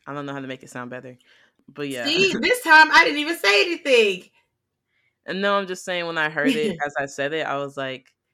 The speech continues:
Speaker 1: "I don't know what to say." <laughs> It just
Speaker 2: <laughs>
Speaker 1: sounded like that.
Speaker 2: It is what it is. But what is your second song of the day?
Speaker 1: My second one is, 'cause I didn't wanna just do shonen ones.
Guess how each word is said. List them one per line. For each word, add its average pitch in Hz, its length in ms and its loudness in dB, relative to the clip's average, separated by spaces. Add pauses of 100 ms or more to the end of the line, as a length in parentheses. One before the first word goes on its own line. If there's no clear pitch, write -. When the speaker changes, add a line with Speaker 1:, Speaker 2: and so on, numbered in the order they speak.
(420)
Speaker 1:
"I 139 120 -2
don't 147 140 -2
know 139 120 -4
what 135 140 -8
to 143 80 -20
say." 127 320 -12 (160)
<laughs> - 0 - (680)
It 147 240 -8
just - 160 -8
Speaker 2:
<laughs> - 0 -
Speaker 1:
sounded 143 300 -6
like 127 200 -10
that. 127 240 -10 (440)
Speaker 2:
It 175 140 -4
is 185 180 -4
what 175 100 -4
it 160 120 -6
is. 120 360 -8 (100)
But 165 300 -6
what 202 200 -8
is 185 200 -8
your 170 500 -2
second 220 680 -6
song 156 520 -6
of 147 220 -12
the 151 140 -6
day? 139 440 -10 (1000)
Speaker 1:
My 190 140 -4
second 196 500 -6
one 220 420 -4 (120)
is, 170 560 -6
'cause - 160 -20
I 190 100 -6
didn't 214 140 -6
wanna 185 220 -10
just 160 300 -14
do 143 360 -10
shonen 131 560 -12
ones. - 500 -16